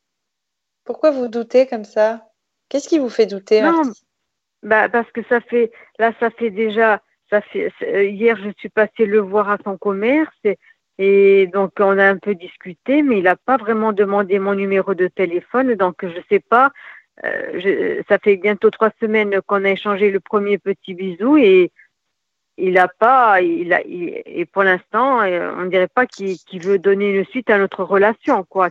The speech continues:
Speaker 2: C'est ça ma question.
Speaker 1: Et vous, vous lui montrez que vous voulez donner une suite à la relation ? Vous vous
Speaker 2: Oui,
Speaker 1: attendez ?
Speaker 2: un peu quand même, oui. Oui,
Speaker 1: Ouais,
Speaker 2: non,
Speaker 1: mais
Speaker 2: j'a-,
Speaker 1: ça va.
Speaker 2: j'attends un peu quand même.
Speaker 1: Ouais, voilà.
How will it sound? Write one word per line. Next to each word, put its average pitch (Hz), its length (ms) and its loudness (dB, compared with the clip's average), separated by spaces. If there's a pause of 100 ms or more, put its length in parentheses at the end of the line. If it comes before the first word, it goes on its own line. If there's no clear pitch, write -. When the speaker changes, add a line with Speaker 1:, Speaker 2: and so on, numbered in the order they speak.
Speaker 2:
C'est 165 160 -20
ça 240 100 0
ma 220 140 -2
question. 202 480 -8 (580)
Speaker 1:
Et 214 180 4
vous, 240 200 2
vous 262 120 0
lui 226 100 2
montrez 214 420 -2
que 370 100 -4
vous 262 300 -6
voulez 262 180 -4
donner 254 280 -4
une 254 80 -6
suite 254 260 -6
à 262 60 8
la 247 180 4
relation ? 240 400 -2 (720)
Vous 247 100 -8
vous 240 180 -8
Speaker 2:
Oui, 240 60 2
Speaker 1:
attendez ? 247 340 4
Speaker 2:
un 269 180 4
peu 294 80 0
quand 208 220 0
même, 240 300 -2
oui. 208 360 -6 (520)
Oui, 285 220 2
Speaker 1:
Ouais, 175 140 -4
Speaker 2:
non, 185 140 4
Speaker 1:
mais 185 80 0
Speaker 2:
j'a-, 180 180 0
Speaker 1:
ça - 80 0
va. 202 80 2
Speaker 2:
j'attends 202 160 0
un 247 120 2
peu 359 200 0
quand 185 160 -2
même. 170 260 -6 (600)
Speaker 1:
Ouais, 202 200 -4 (240)
voilà. 202 400 -4